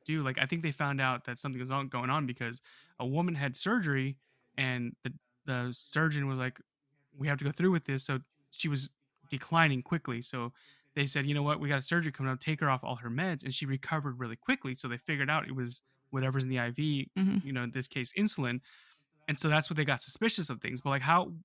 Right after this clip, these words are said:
Speaker 1: what's, like, when it's digoxin, what can you do, if anything, to, like, s-, restabilize them? Well, actually, th-, did they know that it was even digoxin? Because it wasn't in their charts, right?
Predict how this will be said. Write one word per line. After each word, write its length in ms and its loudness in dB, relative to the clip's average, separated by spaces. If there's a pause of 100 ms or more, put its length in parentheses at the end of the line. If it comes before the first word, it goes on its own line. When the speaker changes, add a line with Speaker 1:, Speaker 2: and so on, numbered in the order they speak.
(280)
Speaker 1:
what's, 360 -2 (600)
like, 120 0
when 120 8
it's 100 4
digoxin, 640 2
what 200 -2
can 180 0
you 160 2
do, 560 0
if 260 -4
anything, 680 0
to, 80 -4
like, 260 -4
s-, 180 -16
restabilize 760 -2
them? 260 -2 (100)
Well, 160 0
actually, 300 2
th-, 140 -6 (160)
did 100 0
they 100 4
know 340 2
that 140 0
it 40 0
was 120 0
even 180 -4
digoxin? 520 -6
Because 320 -6
it 80 -2
wasn't 240 -2
in 80 -2
their 100 -2
charts, 380 -4
right? 160 -4